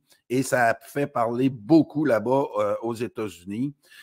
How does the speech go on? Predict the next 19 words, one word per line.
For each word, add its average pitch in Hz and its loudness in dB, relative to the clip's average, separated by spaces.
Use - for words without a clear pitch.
Il 101 -8
y 123 2
a 143 8
Bob 202 0
Sirois 160 0
qui - -14
peut 131 -6
pas 143 0
venir 147 -2
aujourd'hui, 127 -2
qui 120 -8
risque 151 -4
de 127 -4
nous 127 -4
en 127 0
parler 120 -2
demain 131 -2
à 123 -4
l'émission. 107 -8